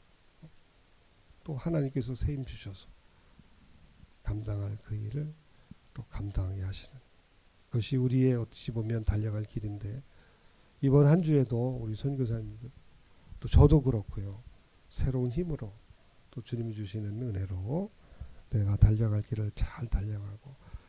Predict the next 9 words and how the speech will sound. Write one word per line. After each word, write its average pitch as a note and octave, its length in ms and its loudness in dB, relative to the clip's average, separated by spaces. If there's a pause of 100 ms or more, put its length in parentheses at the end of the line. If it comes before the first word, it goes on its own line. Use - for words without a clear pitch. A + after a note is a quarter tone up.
(400)
어, - 120 -16
쉼의 - 840 2
은총, F#2+ 320 -6 (600)
한적한 A#2+ 560 -4
곳에서 A2 680 -6 (1160)
쉬시고 B2 500 -4 (560)
또 C3 160 -8
새롭게 D3+ 440 -2
되시는 G2 520 -8